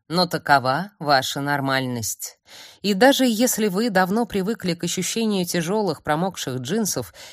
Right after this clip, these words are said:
и даже не думаете ничего менять, они всё равно сильно сдерживают вас, не дают идти вперёд.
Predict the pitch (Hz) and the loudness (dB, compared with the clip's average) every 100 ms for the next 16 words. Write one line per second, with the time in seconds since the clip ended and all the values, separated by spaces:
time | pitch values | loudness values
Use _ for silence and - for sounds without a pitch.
0 | - 175 190 214 214 196 185 165 160 285 | -6 0 4 4 4 4 4 2 2 4
1 | 302 226 175 180 156 151 - 151 135 131 | 4 2 0 -2 0 0 -2 -4 -2 0
2 | 139 220 - - - - - 196 262 - | 0 -2 -4 -14 -20 -20 -2 2 2 2
3 | 262 254 277 262 - 262 277 254 214 151 | 2 4 4 2 2 2 2 2 0 0
4 | 226 196 156 143 139 139 131 - - - | 0 2 0 0 0 2 2 2 -6 -6
5 | 160 151 143 - 180 - 165 - 147 160 | -2 2 0 0 -4 -6 -8 -6 -6 -6
6 | 151 - | -8 -14